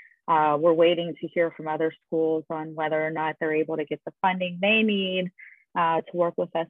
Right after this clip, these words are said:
as well. And God willing, they will be able to. And, um, we'll continue in the schools, and we may even pick up more in-person classes in the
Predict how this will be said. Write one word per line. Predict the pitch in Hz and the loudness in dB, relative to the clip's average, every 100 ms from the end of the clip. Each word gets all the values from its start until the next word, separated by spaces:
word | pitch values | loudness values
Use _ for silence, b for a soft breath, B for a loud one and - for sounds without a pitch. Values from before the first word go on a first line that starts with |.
| - | -6
as | 160 | -6
well. | 165 156 160 | -4 -4 -4
And | 156 | 0
God | 196 196 | 2 4
willing, | 190 175 175 175 | 4 2 0 -8
they | 160 | -6
will | 160 156 | -6 -6
be | 156 | -2
able | 160 165 175 - | -2 0 -4 -2
to. | 180 180 180 - b b b - | 0 0 0 -6 b b b -14
And, | 170 160 160 160 160 - | -8 -6 -4 -4 -6 -6
um, | 160 156 156 156 | -4 -4 -4 -4
we'll | 165 160 | -4 -4
continue | 170 165 165 160 160 156 156 - | -6 -8 -8 -6 -2 -2 -2 -4
in | 160 | -8
the | 147 _ | -8 _
schools, | - 214 190 185 180 170 - - _ | 2 4 6 4 2 0 -12 -20 _
and | 170 165 160 156 156 | -8 -6 -6 -6 -6
we | 165 165 | -6 -4
may | 170 170 | 0 0
even | 170 160 160 | -2 -4 -6
pick | - 156 | -4 -2
up | 165 151 _ | -2 -4 _
more | 156 165 165 165 165 | -12 -10 -8 -6 -4
in-person | - 165 - 165 - 160 | -4 -8 -2 -2 -2 -10
classes | - 151 147 - 156 - | -6 -8 -6 -8 -12 -6
in | 190 214 | 2 2
the | 196 | 2